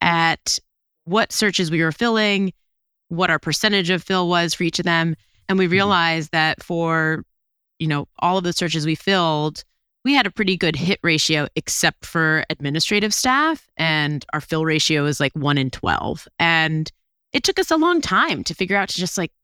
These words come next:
Speaker 1: not work those searches. First of all, there is usually a minimum of four to five agencies on every search. So you're already up against a whole bunch of competition. The,
Speaker 2: Mm-hmm.
Speaker 1: the level of professional we were working with, it was just a learning exercise to understand that these were not the professionals that were going to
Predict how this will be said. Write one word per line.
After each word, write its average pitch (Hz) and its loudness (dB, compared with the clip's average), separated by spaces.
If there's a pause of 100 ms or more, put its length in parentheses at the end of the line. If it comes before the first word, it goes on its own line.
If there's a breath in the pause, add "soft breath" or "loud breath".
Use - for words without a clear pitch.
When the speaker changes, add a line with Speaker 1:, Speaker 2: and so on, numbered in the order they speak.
Speaker 1:
not 160 0
work 165 -4
those 170 0
searches. - -2
First 196 -2
of 196 2
all, 170 4
there 151 -2
is 147 -4
usually 185 2 (640)
a 165 -2
minimum 190 2
of 160 -4
four 170 0
to 170 0
five 160 2
agencies 160 0
on 156 2
every 156 0
search. 147 0
So - 0
you're 156 0
already 175 0
up - -4
against 151 -2
a - -4
whole 165 -2
bunch 156 0
of 147 0
competition. 160 0 (540)
The, 175 0
Speaker 2:
Mm-hmm. 110 -2 (160)
Speaker 1:
the 175 0
level 185 4
of 165 -4
professional 269 0
we 233 2
were 214 2
working 208 0
with, 196 2
it 269 0
was 294 0
just - -2
a 339 2
learning 175 2
exercise 160 2
to - -6
understand 165 0
that 156 -2
these 196 0
were 190 2
not 160 2
the - -6
professionals 151 0
that 147 0
were 156 -4
going 151 2
to 151 2